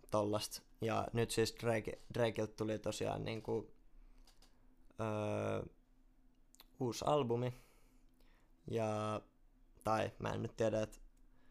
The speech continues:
mitä nää artistit nykyään haluu, et onks ne albumeita vai mixtapeja vai playlistejä vai mitä hittoja ne nykyään on. Kaikkea niitten itsensä mielestä. Mut siis käytännössä albumi, musaprojekti tuli Drakeltä.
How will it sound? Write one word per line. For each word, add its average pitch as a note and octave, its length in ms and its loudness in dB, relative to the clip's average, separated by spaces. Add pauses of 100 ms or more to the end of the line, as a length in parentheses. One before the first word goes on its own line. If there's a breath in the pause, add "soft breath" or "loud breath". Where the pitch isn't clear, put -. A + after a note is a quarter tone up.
(360 soft breath)
mitä A2+ 220 4
nää A2+ 240 10
artistit A2+ 440 6
nykyään A2 400 4
haluu, A2 260 4
et G#2+ 180 -2
onks A2 200 -4
ne A2 80 2
albumeita A2 600 2
vai G#2+ 140 2
mixtapeja G#2+ 720 0
vai A2 160 0
playlistejä A2 680 2
vai G#2+ 160 -2
mitä G#2+ 280 -2
hittoja G#2+ 460 -2
ne A2 100 -2
nykyään A2 460 -2
on. A#2+ 300 0
Kaikkea G#2+ 580 -2
niitten G#2+ 360 -6 (140)
itsensä A2+ 360 -2
mielestä. A2 640 -2
Mut G#2+ 160 -6
siis A2 160 -2
käytännössä B2 500 0
albumi, G#2+ 520 0
musaprojekti A2+ 760 -2 (560 loud breath)
tuli A2 240 0
Drakeltä. G#2+ 580 0